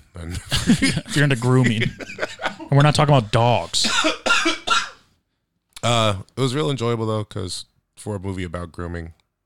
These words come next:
Speaker 1: and for such a scumbag character, you were still kinda like, "Yeah."
Speaker 2: Yeah, you like him.
Speaker 1: <laughs> He's terrible, but, you know.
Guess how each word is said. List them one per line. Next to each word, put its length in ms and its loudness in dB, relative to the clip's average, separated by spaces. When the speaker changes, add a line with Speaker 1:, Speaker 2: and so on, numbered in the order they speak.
Speaker 1:
and 180 -12
for 120 -16
such 200 -12
a 40 -12
scumbag 480 -8
character, 360 -10
you 60 -12
were 60 -12
still 160 -10
kinda 280 -12
like, 140 -16
"Yeah." 60 -16
Speaker 2:
Yeah, 100 -10
you 160 -6
like 200 -2
him. 160 -8
Speaker 1:
<laughs> 440 -12
He's 140 -6
terrible, 380 2
but, 180 2
you 80 -2
know. 180 0